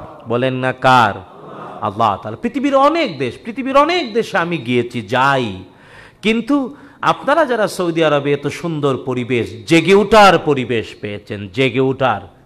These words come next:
কবিতার ভাষায় জেগে উঠ, লাল চেয়ারে বসছেন এই জন্যে যে জেগে উঠবেন,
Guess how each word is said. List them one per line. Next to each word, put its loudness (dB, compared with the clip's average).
কবিতার 2
ভাষায় 4
জেগে 4
উঠ, 4
লাল 4
চেয়ারে 4
বসছেন 2
এই 2
জন্যে 0
যে 0
জেগে 4
উঠবেন, -2